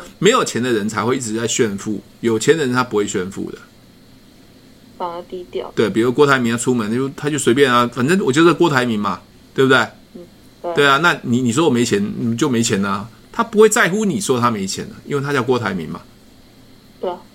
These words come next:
Speaker 1: 对啊，
Speaker 2: 没错。
Speaker 1: 我也不需要人家在乎我有没有钱嘛，我有本事就好啦。
Speaker 2: 嗯，
Speaker 1: 对，我干嘛让你知道？
Speaker 2: 对。
Speaker 1: 可是很多人不是这样的，一进来就很怕别人看不起他。
Speaker 2: 嗯。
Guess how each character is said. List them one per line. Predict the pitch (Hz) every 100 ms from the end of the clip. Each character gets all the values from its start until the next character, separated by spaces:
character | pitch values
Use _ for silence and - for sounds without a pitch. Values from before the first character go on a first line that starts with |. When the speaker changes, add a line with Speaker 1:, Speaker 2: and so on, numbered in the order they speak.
| -
Speaker 1:
对 | 120
啊， | 110
Speaker 2:
没 |
错。 | 117
Speaker 1:
我 | 175
也 | 180
不 | 151
需 | 165 180
要 | 151
人 | 120
家 | 120
在 | 135
乎 | 117 120 107
我 | 107
有 | 107
没 | 82 98
有 |
钱 | 92 -
嘛， | - -
我 | -
有 | 156
本 | 156 101
事 | 135 120
就 | 117
好 | 95 -
啦。 | - - - - - - - - - - -
Speaker 2:
嗯， | 185 180
Speaker 1:
对， | 110
我 |
干 | 107 139
嘛 | 127
让 | 131
你 | 98
知 | 104
道？ | 104
Speaker 2:
对。 | -
Speaker 1:
可 | 151
是 |
很 | 190 139
多 | 113 151
人 | 156 117 117
不 | 117 117
是 | 123
这 | 117
样 | 117 95
的， | 98
一 |
进 | 120 151
来 | 117
就 | 117 117
很 | 90
怕 | - 131 117
别 | 101
人 | 101 107
看 | - 120 107
不 | 104
起 | - 82
他。 | - 78 - - - - - - - - - -
Speaker 2:
嗯。 | 202 190